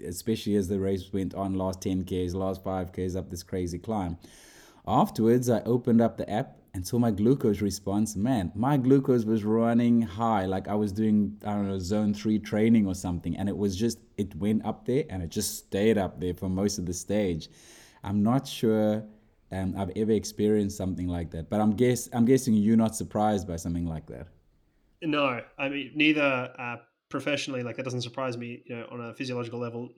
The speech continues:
Speaker 2: nor anecdotally, 'cause I've, I've seen similar when I was coaching, when I was still coaching team sports,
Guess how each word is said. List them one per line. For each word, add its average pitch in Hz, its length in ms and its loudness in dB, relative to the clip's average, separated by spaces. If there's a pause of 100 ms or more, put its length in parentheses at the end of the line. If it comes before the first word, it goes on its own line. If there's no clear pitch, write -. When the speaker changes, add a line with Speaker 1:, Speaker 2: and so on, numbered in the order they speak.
Speaker 2:
nor 131 300 0
anecdotally, 123 540 -2
'cause 120 140 -10
I've, 117 320 -10
I've 123 140 -8
seen 127 180 -6
similar 123 380 -6
when 123 100 -6
I 123 80 -6
was 120 140 -10
coaching, 123 440 -10 (600)
when 131 80 -6
I - 20 -2
was 113 60 -4
still 143 140 -6
coaching 131 340 -6
team 123 220 -6
sports, - 520 -10